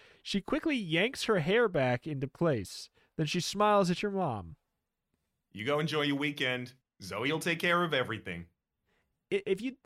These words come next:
Speaker 1: if you don't want people to look at your tattoo, do not put it on your earlobe. Like,
Speaker 2: Mm.
Speaker 1: I, I hate to say, earlobe, not a good
Speaker 2: Excuse
Speaker 1: spot
Speaker 2: me?
Speaker 1: for a secret tattoo. <laughs>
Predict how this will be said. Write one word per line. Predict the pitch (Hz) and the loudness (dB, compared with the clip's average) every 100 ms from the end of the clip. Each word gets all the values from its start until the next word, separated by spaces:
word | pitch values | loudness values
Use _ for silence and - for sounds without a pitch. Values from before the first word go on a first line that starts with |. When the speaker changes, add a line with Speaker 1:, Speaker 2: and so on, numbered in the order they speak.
| - | -14
Speaker 1:
if | - | -12
you | 226 - | -12 -6
don't | 285 294 233 | -4 -4 -8
want | 170 185 190 - | -4 -2 -2 -2
people | 180 165 | -6 -4
to | 151 | -2
look | 143 135 | 0 0
at | 131 - | -2 -4
your | |
tattoo, | 123 120 113 - 104 - - - - 175 | -4 -4 -6 -8 -10 -12 -18 -20 -16 -12
do | 190 233 | -6 -4
not | 233 294 320 | -2 -2 -4
put | - 277 | -6 -2
it | 254 | 0
on | 208 | 0
your | 180 - 170 | -2 -4 0
earlobe. | 165 143 113 95 110 - _ _ _ - | 2 2 0 -2 -10 -18 _ _ _ -2
Like, | 156 143 139 - _ - | 2 2 0 -6 _ -2
Speaker 2:
Mm. | 185 196 196 185 151 113 95 165 | 0 2 2 2 2 -2 -4 -2
Speaker 1:
I, | 185 175 - _ _ _ _ _ - | 0 0 -6 _ _ _ _ _ -4
I | 180 170 | 0 2
hate | 185 196 - | 2 2 0
to | 180 | -2
say, | - 131 95 - _ - | 0 -2 -2 -12 _ -4
earlobe, | 254 302 285 285 254 - | 0 4 6 4 0 -8
not | 170 185 185 | 0 2 4
a | 175 | 4
good | 180 | 4
Speaker 2:
Excuse | 226 190 | 4 6
Speaker 1:
spot | 165 139 | 6 4
Speaker 2:
me? | |
Speaker 1:
for | - 156 | 2 2
a | 147 | 2
secret | - 170 - 147 | -2 -4 -2 -4
tattoo. | - 120 107 104 82 - _ _ | -2 -4 -4 -8 -10 -12 _ _
<laughs> | - | -10